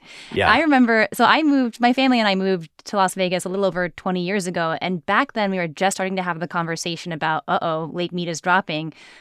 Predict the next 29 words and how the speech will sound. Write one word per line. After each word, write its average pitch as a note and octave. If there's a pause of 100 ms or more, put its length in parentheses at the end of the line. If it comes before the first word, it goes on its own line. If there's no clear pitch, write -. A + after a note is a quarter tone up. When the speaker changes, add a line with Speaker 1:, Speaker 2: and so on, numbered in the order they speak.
(200)
Speaker 2:
But F#3+
it's -
so C4+
much A3
starker F3
now. D3+
It's D3+
just A3
so G3
apparent. E3 (1000)
Speaker 1:
Yeah, C#3
if A2
you F3
go F3
out C3
to A2+ (100)
the A#2
Hoover A#2+
Dam, G#2
if G2
you, G#2
if G2
you G#2+
take -
a A#2
look G#2+
at F#2+
Lake F#2
Mead, F#2+